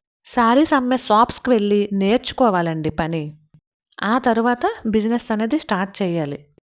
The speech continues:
ఇక్కడ నేను శారీ బిజినెస్ అనేది ఎగ్జాంపుల్కి మాత్రమే చెప్పానండి. అది ఫ్యాన్సీ ఐటమ్స్ కావచ్చు, వన్ గ్రామ్ గోల్డ్ ఐటమ్స్ కావచ్చు, ఇత్తడి పూజా విగ్రహాలు కావచ్చు, ఇలా ఏ వ్యాపారమైనా కానివ్వండి, ఫస్ట్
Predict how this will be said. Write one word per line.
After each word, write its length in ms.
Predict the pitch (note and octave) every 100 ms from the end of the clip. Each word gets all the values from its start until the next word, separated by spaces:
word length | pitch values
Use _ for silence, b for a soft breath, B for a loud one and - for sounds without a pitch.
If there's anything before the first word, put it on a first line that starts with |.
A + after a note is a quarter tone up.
| _
ఇక్కడ 280 | G3 A#3 C#4
నేను 220 | C4+ C4
శారీ 340 | C4 F#3 F#3
బిజినెస్ 440 | B3 B3 A3+ A#3+ A#3
అనేది 340 | G#3+ G#3+ G3
ఎగ్జాంపుల్కి 540 | - D#3 A3 A#3+ C#4+ A#3
మాత్రమే 380 | G3 F#3+ F#3 F#3+
చెప్పానండి. 720 | F#3 - D#3+ D#3+ D#3 D3+ D3
అది 120 | D#3
ఫ్యాన్సీ 420 | E3 D3+ D3 D#3+ G3+
ఐటమ్స్ 400 | F#3+ G3+ F#3+ -
కావచ్చు, 720 | F#3 E3+ F3 - F3+ F3 E3 E3+ E3 _ _ _ -
వన్ 180 | F3+ F3+
గ్రామ్ 280 | F#3+ A#3 A3
గోల్డ్ 280 | G3+ G3+
ఐటమ్స్ 340 | G3+ G3 G3+ -
కావచ్చు, 720 | F#3+ F3 F3+ F3+ F#3+ F3+ F3 - F3 - _
ఇత్తడి 360 | A#3+ A#3 D4 D4
పూజా 320 | - A3+ B3
విగ్రహాలు 420 | B3+ G#3+ A3 A3+
కావచ్చు, 540 | A3 F#3 F3+ F#3 G3 F#3+
ఇలా 160 | G#3+ D4+
ఏ 340 | A#3+ G#3 B3+
వ్యాపారమైనా 600 | A3+ G#3+ B3 C4 C4+ B3+
కానివ్వండి, 580 | B3+ G3+ G3+ G3 F#3+ F#3+
ఫస్ట్ 360 | F#3+ F3 -